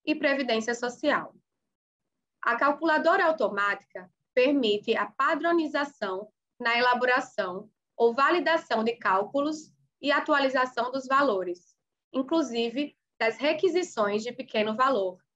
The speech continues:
R P Vs, incluindo a especificação dos eventuais descontos obrigatórios, como imposto de renda e previdência.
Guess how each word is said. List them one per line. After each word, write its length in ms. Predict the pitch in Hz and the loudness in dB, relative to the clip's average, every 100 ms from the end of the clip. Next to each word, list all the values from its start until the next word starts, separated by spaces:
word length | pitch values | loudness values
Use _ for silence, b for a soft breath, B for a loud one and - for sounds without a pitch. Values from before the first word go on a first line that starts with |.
| _ _ | _ _
R 260 | 226 254 277 | -2 0 2
P 140 | 254 | 0
Vs, 500 | 220 190 175 185 _ _ _ _ _ _ _ | 0 -4 -6 -10 _ _ _ _ _ _ _
incluindo 720 | 277 285 339 269 254 277 285 | 0 4 4 4 2 0 -2
a 160 | - 226 | 0 0
especificação 1160 | 262 - 302 - 330 320 330 - 208 196 220 - _ _ _ _ _ | 0 0 -2 -2 -4 0 -2 -2 -4 -4 -6 -12 _ _ _ _ _
dos 160 | 254 254 | -4 0
eventuais 640 | 254 262 294 269 240 311 | 2 2 2 4 4 2
descontos 640 | 339 - 220 214 214 220 | 0 -2 -2 -2 -2 -2
obrigatórios, 960 | 214 208 202 190 - 190 208 302 - - _ _ | -2 0 0 0 0 2 2 0 -4 -16 _ _
como 220 | - 226 233 | -4 0 0
imposto 360 | 233 285 - | 2 0 0
de 120 | 294 | 0
renda 500 | 320 254 214 220 262 - | 0 0 0 0 -2 -4
e 100 | 262 | -2
previdência. 800 | 254 254 294 202 180 175 - | 0 0 0 -2 -6 -10 -18